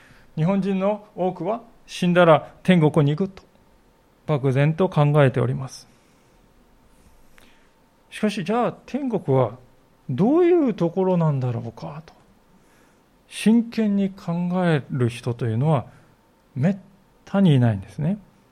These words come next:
考えないようにしているとも言ってもいいと思います。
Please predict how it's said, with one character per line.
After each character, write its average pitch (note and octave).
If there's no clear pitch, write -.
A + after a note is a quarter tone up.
考 -
え F4+
な D#4+
い B3+
よ G3+
う E3
に B2
し -
て B2
い A2
る G#2+
と D3+
も D3
言 C3+
っ -
て B2+
も A2
い G#2
い G2
と D3
思 C#3+
い D#3
ま D3
す。 -